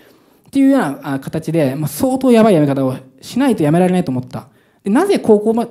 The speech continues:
までこれしなきゃいけなかったという、かというと、当時ですね、僕、あの、元奥さんと結婚してて、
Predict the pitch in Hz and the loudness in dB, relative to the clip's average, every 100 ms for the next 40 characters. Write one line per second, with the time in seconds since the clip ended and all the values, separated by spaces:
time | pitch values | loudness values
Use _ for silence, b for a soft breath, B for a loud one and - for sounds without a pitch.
0 | - - 226 170 135 - - - 196 190 | -12 -4 0 0 -2 -4 -18 -2 -2 0
1 | 214 190 143 143 139 131 131 117 120 - | 0 0 0 -2 -4 -8 -12 -12 -12 -12
2 | 123 123 123 147 123 B B B - 403 | -8 -8 0 2 2 B B B 0 4
3 | 254 127 135 127 127 127 127 b b _ | 4 2 -2 -2 -4 -6 -8 b b _
4 | 294 - 160 143 185 - 143 123 113 - | 0 2 0 0 -4 -4 -6 -6 -12 -20
5 | _ - 170 196 185 220 - 127 113 | _ -10 -6 -4 -4 -4 -4 -6 -6